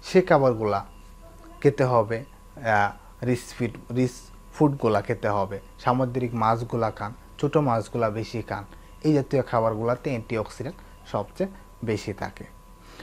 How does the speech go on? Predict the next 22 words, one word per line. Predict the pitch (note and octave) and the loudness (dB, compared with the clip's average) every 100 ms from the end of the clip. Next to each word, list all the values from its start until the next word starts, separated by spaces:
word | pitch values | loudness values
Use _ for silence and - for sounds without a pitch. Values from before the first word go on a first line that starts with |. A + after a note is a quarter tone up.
| - | 2
অবশ্যই | D3 A3+ A3+ E3 | 4 4 4 2
পাশাপাশি | C3+ C#3 D#3+ D3+ E3 A3 C4+ | 2 2 2 2 0 0 -4
আপনাকে | - A2+ A#2 A2 A#2 A2+ - | -2 -2 -4 -4 -4 -4 -8
কিছু | B2 C#3+ | -4 -2
খাবার | - A2+ G#2+ | 2 2 2
খান, | - A2+ A#2 - - | 0 -6 -6 -14 -10
যেমন | B2+ B2 A#2 | 0 0 0
কাঠবাদাম | A#2 A#2+ A2+ A2+ A#2 A#2 | 0 2 2 2 -2 -2
খেতে | A2+ A2 A2 | -6 -8 -6
পারেন, | A2 G#2 G#2+ - | -4 -4 -6 -4
কিশমিশ | D3 C#3 - B2+ - | -2 -2 -2 -4 -4
খেতে | A#2 G#2+ G#2+ | -8 -6 -4
পারেন, | A2 G#2 G2+ G#2 - - - | -2 -2 -4 -8 -16 -20 -2
মধু | A#2 A#2 C3+ | 2 2 2
খেতে | B2+ B2 A2+ | 0 -2 -4
পারেন। | G#2+ G2+ A#2 - - | -2 -4 -4 -10 -8
এই | |
খাবারগুলা | B2+ A#2+ G#2+ G#2 A#2 F#3+ - - - | -4 0 0 -2 -4 -6 -10 -14 -4
দৈনন্দিন | B2 A#2 A2 G#2+ | -2 0 -2 -6
আপনাকে | G#2+ G2 A2 - | -6 -6 -6 0
আরও | C#3+ G2+ | 2 0
স্ট্রং | - - G#2+ F3 | -6 -4 -4 -4